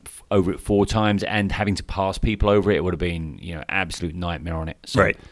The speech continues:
Speaker 2: right.
Speaker 1: totally the right call.
Speaker 2: Good, good. Did you, you came right home last night, right? You didn't stay
Speaker 1: Came
Speaker 2: at the
Speaker 1: home last night, got home at, like, eleven fifteen.
Speaker 2: Did you get any hot truck? Did you get any Pureit ice cream?
Speaker 1: I didn't. I
Speaker 2: Ah,
Speaker 1: thought
Speaker 2: see?
Speaker 1: about hot truck. I went to Joe's.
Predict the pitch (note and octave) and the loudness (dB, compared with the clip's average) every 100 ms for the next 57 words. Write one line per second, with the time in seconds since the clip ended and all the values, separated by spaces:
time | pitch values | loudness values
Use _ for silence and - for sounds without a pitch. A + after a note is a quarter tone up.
0 | - F2+ A2 G2+ F#2 E2 D#2 - E2 - | 0 2 4 4 4 4 0 -4 -10 -10
1 | _ - B2 D3+ F#2+ - - A#2+ F#2+ - | _ -2 6 6 4 -8 2 4 4 -2
2 | - - B2+ A2+ B2+ B2 - - C3+ C3+ | -20 0 2 6 6 6 2 -6 -2 4
3 | D3 A2+ G2 G2+ G2+ F#2+ - A#2 G2 G2 | 6 6 6 4 2 2 2 2 4 4
4 | G#2 G2 G2+ F#2+ - A#2+ A#2 A#2+ A#2+ A2+ | 2 2 0 -2 -2 0 2 2 0 -2
5 | G#2+ - A#2+ A#2 F#2+ A2+ F2 A#2 A2+ G2+ | -4 -4 -4 -4 -2 -4 0 0 2 0
6 | G#2+ G#2+ G#2+ G2+ - A2 - A#2 A#2 A2 | 0 4 4 2 2 2 2 4 4 2
7 | A2 G#2 F#2 F#2+ - - A2 - - F#2 | 2 2 4 4 2 2 0 0 -4 0
8 | F2+ F2 F#2+ F#2 G2 - G#2+ G#2+ - - | 0 0 -2 0 -2 -2 -4 -4 -6 -2
9 | F#2+ F#2 E2+ D#2+ E2+ F#2 E2+ F2 B2+ B2+ | 2 2 2 -2 0 0 0 6 8 10
10 | A#2 C3+ A2 G#2+ B2+ A#2 B2 C#3 A2 C#3 | 8 8 8 6 4 4 4 2 6 8
11 | A2+ G#2+ | 8 6